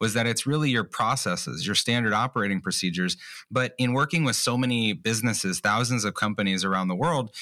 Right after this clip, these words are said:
I saw that people wanna write down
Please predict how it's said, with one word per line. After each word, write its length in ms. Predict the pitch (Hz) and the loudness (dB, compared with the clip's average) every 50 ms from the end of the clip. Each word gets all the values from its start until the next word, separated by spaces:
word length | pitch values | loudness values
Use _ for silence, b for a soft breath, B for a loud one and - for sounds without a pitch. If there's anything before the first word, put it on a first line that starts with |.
| B B B B B B B | B B B B B B B
I 60 | 123 | -2
saw 200 | 131 - 170 190 | -2 0 0 0
that 180 | 202 175 - - | 0 0 -2 -2
people 280 | 180 208 196 - 226 | -4 -4 -2 -2 0
wanna 220 | 180 170 160 131 110 | 0 2 2 2 0
write 340 | 104 113 123 131 - - - | 0 0 0 0 0 -2 -2
down 540 | 117 110 117 120 120 113 107 104 98 90 | 0 2 2 2 2 2 0 0 -2 -4